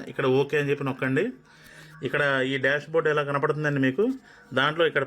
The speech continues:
పైన ఇవ్వండి, ఇక్కడ పైన రైట్ సైడ్ కార్నర్లో ప్రొఫైల్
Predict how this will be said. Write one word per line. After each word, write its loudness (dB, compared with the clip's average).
పైన 0
ఇవ్వండి, 4
ఇక్కడ 0
పైన 2
రైట్ -2
సైడ్ 2
కార్నర్లో 0
ప్రొఫైల్ 2